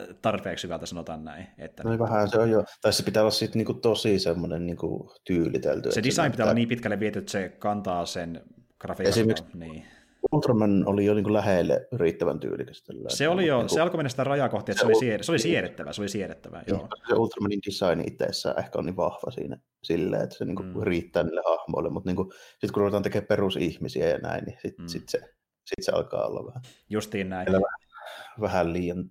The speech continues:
Speaker 2: liian niinku tietokonepelin näköinen.
Speaker 1: Ja varsinkin
Speaker 2: Tota
Speaker 1: nyt, kun ei ole niitä leffojen tyyli jossain tuhansien vuosien päässä tulevaisuudessa, niin se näyttää vähän ns arkisemmalta, <laughs> mutta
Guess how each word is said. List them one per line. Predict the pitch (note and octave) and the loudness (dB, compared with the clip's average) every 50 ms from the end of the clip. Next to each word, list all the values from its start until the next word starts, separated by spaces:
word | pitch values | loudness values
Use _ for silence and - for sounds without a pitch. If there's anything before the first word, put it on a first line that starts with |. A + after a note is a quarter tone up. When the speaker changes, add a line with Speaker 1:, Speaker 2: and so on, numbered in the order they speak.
| _ _ _ - | _ _ _ -2
Speaker 2:
liian | A2 A#2 A2+ G2+ F#2+ F2 F2+ - - _ _ _ _ _ _ _ _ _ _ | 0 0 2 2 2 2 0 -2 -6 _ _ _ _ _ _ _ _ _ _
niinku | - - G#2 - - _ _ _ _ _ _ _ - | -12 -10 -10 -10 -12 _ _ _ _ _ _ _ -6
tietokonepelin | F#2 - - E2+ E2 F2+ G2 G2 - - - - F#2+ F#2 | -4 -2 -2 -2 -2 -2 -4 -6 -6 -10 -10 -8 -8 -8
näköinen. | G2 - _ - - - - - _ _ _ | -10 -12 _ -14 -14 -14 -14 -16 _ _ _
Speaker 1:
Ja | G#2 G#2 G2 G2+ | -2 -2 0 0
varsinkin | G#2+ A#2+ B2 C3 B2 C#3 C3+ | 0 0 0 0 -2 -2 0
Speaker 2:
Tota | C#3 G2+ F2+ B2 | 2 2 0 0
Speaker 1:
nyt, | - | 0
kun | A#2+ G#2+ G2+ E2 G2 | -2 -2 -2 -2 -2
ei | A2 A2 | -2 0
ole | A2 A2 | 0 -2
niitä | - B2 A2+ | -2 0 0
leffojen | A#2+ B2 A#2+ - A#2+ G#2 G2 | 0 0 0 -2 -2 -2 -2
tyyli | G#2 G2 F#2+ F#2+ F#2+ | -2 -2 -2 0 -2
jossain | F#2+ F#2 - - G2+ G2 F#2+ F#2+ - | -2 -2 -2 -2 -2 -2 -2 -4 -6
tuhansien | - A2+ G#2+ A2 G#2 - G2+ F#2 | -6 -4 -2 -2 -2 -2 -4 -4
vuosien | G2 F#2 G2 F#2+ | -4 -4 -4 -4
päässä | G2+ F#2+ A2 | -6 -6 -6
tulevaisuudessa, | F#2+ A2 G#2+ G#2+ G2+ F#2 F#2+ F2+ - F#2+ F2 F2 E2 - - | -6 -4 -2 -2 0 0 0 -2 -2 -4 -4 -6 -6 -6 -6
niin | F2 F2+ F2 | -6 -6 -6
se | - G2 | -4 -4
näyttää | G2 G2+ G2 G2 - G2 F2+ | -4 -4 -4 -4 -4 -4 -2
vähän | F#2+ G2+ G2 F#2+ F2+ - - _ _ _ - F#2 | -2 -2 -4 -4 -6 -10 -16 _ _ _ -10 -8
ns | F#2+ F#2+ | -6 -4
arkisemmalta, | F#2+ - G2 G#2+ A2 - C#3+ D3 D3+ D#3 D3+ B2+ - D3+ A#2+ | -4 -4 -4 -4 -6 -6 -6 -4 -4 -2 -2 0 0 0 0
<laughs> | G3+ F#3+ - | 0 0 0
mutta | C3+ C3 B2+ - C3 | 0 -2 0 0 0